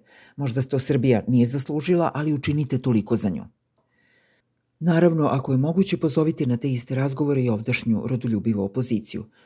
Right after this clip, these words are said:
Neće vam oni tamo smetati, sve što imaju da kažu vi ste već čuli od Vučića. Bolje je da i oni sede tamo negde kod vas u belom svetu,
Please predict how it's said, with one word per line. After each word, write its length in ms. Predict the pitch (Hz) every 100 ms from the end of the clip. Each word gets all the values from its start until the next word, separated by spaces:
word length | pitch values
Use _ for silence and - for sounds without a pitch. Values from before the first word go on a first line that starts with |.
| _
Neće 280 | 160 139 123
vam 140 | 98
oni 160 | 95 107
tamo 200 | 110 98
smetati, 500 | - 120 117 143 110
sve 180 | - 127
što 140 | -
imaju 200 | 117 113
da 100 | -
kažu 320 | - 131 120
vi 100 | 95
ste 160 | 101 101
već 220 | 101 -
čuli 280 | - 110 92
od 100 | 90
Vučića. 400 | 95 - - - - _ - -
Bolje 260 | - 139 131
je 60 | 117
da 100 | 101
i 100 | 113
oni 180 | 156
sede 300 | 147 143 135 131
tamo 220 | 113 107
negde 280 | 92 104 92
kod 180 | 104
vas 280 | 110 123 113
u 40 | 98
belom 300 | 104 90 104
svetu, 500 | - 131 143 175